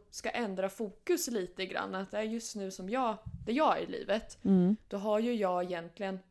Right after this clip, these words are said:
Speaker 1: bara mig själv att tänka på.
Speaker 2: Mm.
Speaker 1: Just nu, liksom. I stort sett så har ju mina vänner och, och så vidare. Men,
Speaker 2: <laughs>
Speaker 1: och familj.
Speaker 2: Och så vidare.
Speaker 1: Men,
Speaker 2: <laughs> Ja.
Speaker 1: ja, men dem också. Men det är ju inte så att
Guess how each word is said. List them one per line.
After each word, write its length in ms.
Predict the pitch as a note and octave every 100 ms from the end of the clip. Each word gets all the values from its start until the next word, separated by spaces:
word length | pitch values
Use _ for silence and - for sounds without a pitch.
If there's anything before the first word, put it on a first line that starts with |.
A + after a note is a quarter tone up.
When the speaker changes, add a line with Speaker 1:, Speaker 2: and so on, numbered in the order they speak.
| _ -
Speaker 1:
bara 320 | F#3+ F3 E3+
mig 140 | E3+
själv 280 | E3+ E4+ F#3
att 100 | F3+
tänka 280 | F3+ - A#3
på. 200 | - - _ -
Speaker 2:
Mm. 320 | A#3+ G#3+ B3 - - -
Speaker 1:
Just 280 | G#3 -
nu, 200 | C4 - -
liksom. 340 | - - - - -
I 80 | A#3
stort 360 | - A#3 E3+
sett 280 | - - -
så 80 | G3
har 60 | F3+
ju 60 |
mina 180 | F3+ F3
vänner 400 | F3+ F3 E3+ -
och, 100 | -
och 80 | -
så 80 | F#3
vidare. 300 | F#3 - F#3+ -
Men, 280 | F#3 F#3 F3 - - -
Speaker 2:
<laughs> 340 | B3+ A3 G#3+
Speaker 1:
och 80 | G3
familj. 220 | - A3+
Speaker 2:
Och 40 | -
så 80 |
vidare. 480 | F3+ E3+ D3 F#3 F#3 F3+ -
Speaker 1:
Men, 100 | G3+ -
Speaker 2:
<laughs> 120 | _
Ja. 200 | - E3+ - - - A3 - _ - _
Speaker 1:
ja, 360 | A#3 C4+ G4 E4
men 360 | D4 C4+ B3 A#3
dem 240 | C4 A3+
också. 260 | A3+ - A#3+
Men 160 | A#3
det 80 | A#3+
är 20 |
ju 40 | B3
inte 200 | A#3 B3
så 220 | B3 A3
att 300 | G3 G3+ -